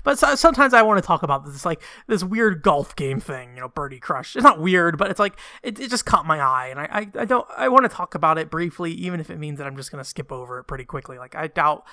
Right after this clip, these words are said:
I doubt I will think about Birdie Crush more than this, this day that I've looked at it today. <laughs> You know,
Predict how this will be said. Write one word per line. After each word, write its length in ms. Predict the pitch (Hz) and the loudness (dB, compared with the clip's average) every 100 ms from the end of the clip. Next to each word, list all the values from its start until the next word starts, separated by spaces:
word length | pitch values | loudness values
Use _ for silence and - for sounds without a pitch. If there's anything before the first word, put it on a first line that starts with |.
| - - | -20 -8
I 100 | 185 | 0
doubt 240 | 190 180 | 4 4
I 40 | 175 | 4
will 100 | 175 | 0
think 220 | 196 170 | -2 -4
about 240 | 156 156 | -2 -2
Birdie 200 | 165 156 | -2 -4
Crush 360 | 151 165 147 - | -4 -4 -4 -4
more 260 | 147 147 | -6 -4
than 320 | 143 143 143 143 | -6 -6 -8 -6
this, 380 | 147 - - 160 | -8 -8 -10 -10
this 280 | 139 135 - | -10 -10 -8
day 320 | 147 147 147 | -6 -4 -4
that 120 | 139 | -6
I've 280 | 123 123 127 | -10 -12 -10
looked 220 | 147 143 | -8 -6
at 100 | 165 | -8
it 80 | 165 | -8
today. 440 | 180 135 120 120 - - - _ _ | -10 -10 -12 -16 -20 -20 -20 _ _
<laughs> 300 | - - 240 220 - - | -4 -4 0 -2 -2 -4
You 120 | 202 | -2
know, 240 | - 180 | 2 0